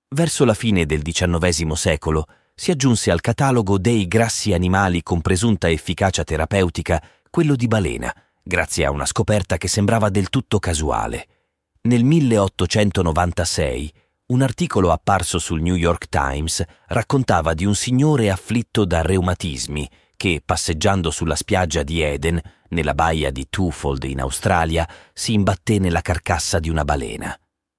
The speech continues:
Decise, non curante del disgusto dei suoi amici, di entrare nella carcassa e, una volta uscito, si accorse che i dolori reumatici che lo affliggevano da anni erano scomparsi.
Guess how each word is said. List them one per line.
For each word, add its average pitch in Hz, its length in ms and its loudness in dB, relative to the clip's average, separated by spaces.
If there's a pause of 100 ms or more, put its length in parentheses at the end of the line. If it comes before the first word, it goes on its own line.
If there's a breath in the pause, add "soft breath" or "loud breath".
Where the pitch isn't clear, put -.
(260)
Decise, 85 760 -2
non 73 220 -2
curante 78 560 -2
del 67 160 -8
disgusto 76 600 -4
dei 69 240 -2
suoi 80 280 0
amici, 90 420 0 (260 loud breath)
di 107 160 0
entrare 113 440 0
nella 85 260 0
carcassa 73 720 -4 (200 loud breath)
e, 67 120 -6
una 67 180 -4
volta 82 340 0
uscito, 85 540 0 (240 soft breath)
si - 160 -4
accorse 85 560 0
che 80 140 -6
i 78 140 -2
dolori 87 480 2
reumatici 80 760 -2
che - 140 -6
lo 73 120 0
affliggevano 78 680 -2
da 73 180 0
anni 80 320 0 (300 soft breath)
erano 87 380 -2
scomparsi. - 920 -4